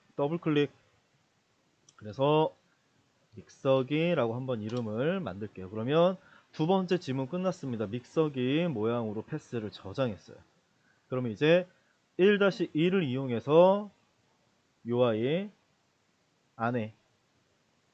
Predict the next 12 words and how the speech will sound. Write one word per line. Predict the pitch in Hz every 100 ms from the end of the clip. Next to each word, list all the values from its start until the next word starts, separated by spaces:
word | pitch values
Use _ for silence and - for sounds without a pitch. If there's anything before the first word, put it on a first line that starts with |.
| _ _ _ -
레이어 | 120 131 135
마스크를 | 113 - 127 127
주고 | - 107 - 110 85 _
그 | 113
다음은 | 107 107 110 156 190 214 _
선과 | - 208 214 208 185 180 175 110
안쪽 | 113 - 123
그림자에 | - 135 165 147 135
대한 | 110 101 95
레이어 | 110 165 180
스타일 | - 131 107
주겠습니다. | 98 87 87 82